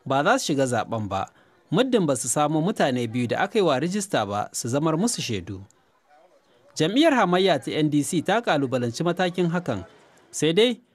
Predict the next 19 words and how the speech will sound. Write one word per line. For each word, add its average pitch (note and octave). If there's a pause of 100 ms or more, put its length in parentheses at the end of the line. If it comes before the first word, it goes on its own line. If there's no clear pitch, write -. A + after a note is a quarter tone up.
(140)
bakin D3+
alƙalami D3+
ya G3+
riga C3
ya B2+
bushe, C3
domin B2
kotun F#3
koli A2+
ta E3+
yanke A3+
hukunci C3+
cewar B2+
waɗannan F3
sababbin A#2+
dokoki C#3+
sun G3+
zama G3
wajibi. A#2+